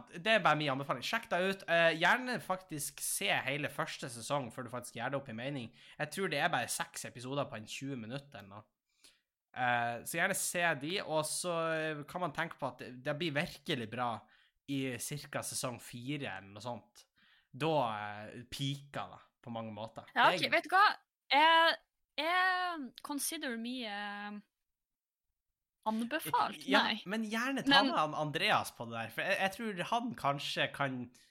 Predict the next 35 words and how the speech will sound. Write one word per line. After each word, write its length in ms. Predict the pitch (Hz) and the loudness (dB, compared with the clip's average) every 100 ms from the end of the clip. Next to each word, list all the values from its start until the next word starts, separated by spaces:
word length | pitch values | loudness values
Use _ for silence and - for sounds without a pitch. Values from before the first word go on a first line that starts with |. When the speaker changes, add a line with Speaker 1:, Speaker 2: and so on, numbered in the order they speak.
| _ _ - | _ _ -8
Speaker 1:
bidra 440 | 147 175 175 131 | -4 -4 0 0
til 140 | 131 | 0
at 80 | 113 | -6
det 60 | 123 | -6
blir 100 | 127 | -2
gøyere, 220 | 143 160 | 2 2
for 140 | - 139 | 2 2
da 60 | 175 | 2
har 80 | |
du 80 | 185 | 2
noen 160 | 185 - | 0 -2
å 20 | |
sitte 160 | 139 127 | -6 -10
og 80 | |
flire 300 | - 156 139 | -6 -4 -4
i 60 | 113 | -4
lamma. 300 | 120 160 123 - _ _ _ _ _ _ _ | -6 -4 -8 -10 _ _ _ _ _ _ _
Og 220 | 147 170 220 | 4 6 8
Speaker 2:
Ja, 200 | 269 269 | 6 4
Speaker 1:
det 100 | 269 269 | 4 4
er 80 | |
nok 40 | 269 | 4
Speaker 2:
men, 180 | 262 262 | 2 4
eh, 40 | |
Speaker 1:
definitivt 180 | 262 277 | 4 6
Speaker 2:
anbefalinga 500 | 302 - 349 311 214 208 | 4 6 6 6 2 0
di, 120 | 220 | -2
eh, 360 | 214 208 208 208 | 0 2 4 2
nådde 340 | 214 262 220 - | 0 -2 -4 -8
meg. 160 | - - _ | -10 -12 _
Speaker 1:
Ja, 100 | - 247 | -2 -2
Speaker 2:
Jeg 20 | |
Speaker 1:
ok. 100 | 269 | 0
Speaker 2:
skal 520 | 269 269 247 240 240 | 0 2 2 0 -2
ta 160 | - | 0